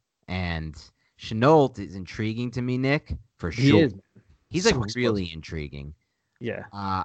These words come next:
Speaker 1: I, yeah, all right, Shenault. I'll go Shenault. In your scenario, I'll go Shenault.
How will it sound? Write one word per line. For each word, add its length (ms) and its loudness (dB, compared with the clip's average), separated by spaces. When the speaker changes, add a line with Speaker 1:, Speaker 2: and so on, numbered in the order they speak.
Speaker 1:
I, 300 -4
yeah, 320 -4
all 80 4
right, 160 2
Shenault. 360 -6
I'll 100 0
go 100 0
Shenault. 420 -6
In 80 -10
your 140 -6
scenario, 360 -6
I'll 60 0
go 100 -4
Shenault. 380 -12